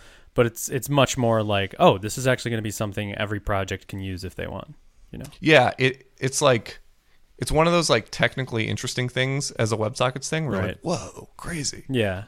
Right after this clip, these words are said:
Speaker 2: But as an Ajax thing, it's like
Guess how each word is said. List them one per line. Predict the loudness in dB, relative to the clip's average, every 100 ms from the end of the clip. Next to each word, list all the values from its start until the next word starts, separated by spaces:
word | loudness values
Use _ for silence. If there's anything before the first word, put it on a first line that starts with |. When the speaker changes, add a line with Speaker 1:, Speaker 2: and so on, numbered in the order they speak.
| 4
Speaker 2:
But | 8 8 8 0 -20 -20 -14 4
as | 6 8 6 4
an | 2
Ajax | 2 2 0 -2
thing, | -2
it's | -2 -4
like | -6 -6 -14